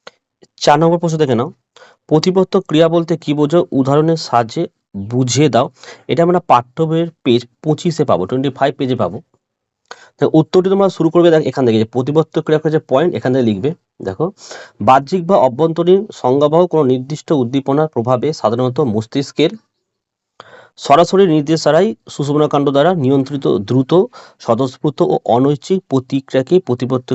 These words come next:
ক্রিয়া বলা হয়। এর বৈশিষ্ট্য লিখে দেবে। প্রকারভেদ দেখেছো তোমরা, উম, দেখো জন্মগত আছে একটা, এটা অর্জিত কাকে বলা হয়, এর কাকে বলে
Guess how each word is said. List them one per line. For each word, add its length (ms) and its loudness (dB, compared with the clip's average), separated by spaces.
ক্রিয়া 180 2
বলা 240 2
হয়। 120 -2
এর 60 0
বৈশিষ্ট্য 520 -2
লিখে 200 0
দেবে। 140 -2
প্রকারভেদ 480 0
দেখেছো 280 -2
তোমরা, 200 2
উম, 320 2
দেখো 140 0
জন্মগত 460 2
আছে 160 -4
একটা, 200 -6
এটা 160 -2
অর্জিত 400 -4
কাকে 220 -4
বলা 140 0
হয়, 100 0
এর 80 -2
কাকে 220 -2
বলে 200 0